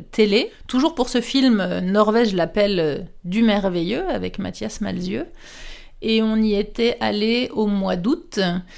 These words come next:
Et alors, il faisait pas beau, hein, le temps était vraiment couvert, et cetera, mais c'était vraiment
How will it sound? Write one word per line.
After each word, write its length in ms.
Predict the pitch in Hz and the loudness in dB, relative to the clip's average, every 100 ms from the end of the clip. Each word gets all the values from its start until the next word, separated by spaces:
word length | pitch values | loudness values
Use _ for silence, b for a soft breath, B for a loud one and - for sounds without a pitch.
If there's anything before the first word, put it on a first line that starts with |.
| B B - | B B -10
Et 260 | - 190 180 | -4 -2 0
alors, 220 | 180 190 | 0 0
il 100 | 202 | 0
faisait 160 | 190 190 | 0 2
pas 160 | 247 | 2
beau, 240 | 208 196 180 | 4 2 2
hein, 140 | 170 | 0
le 180 | 165 170 | -2 -2
temps 180 | 214 214 | 0 -2
était 220 | 196 190 | -2 -2
vraiment 400 | 202 208 226 240 | 0 2 4 2
couvert, 300 | 220 208 226 | 0 0 2
et 80 | 208 | 0
cetera, 500 | 220 208 196 185 240 | -2 0 0 2 2
mais 140 | 247 | 2
c'était 300 | - 196 185 | -2 -8 -8
vraiment 880 | 165 165 160 208 220 220 214 226 | -6 -6 -4 2 4 4 4 2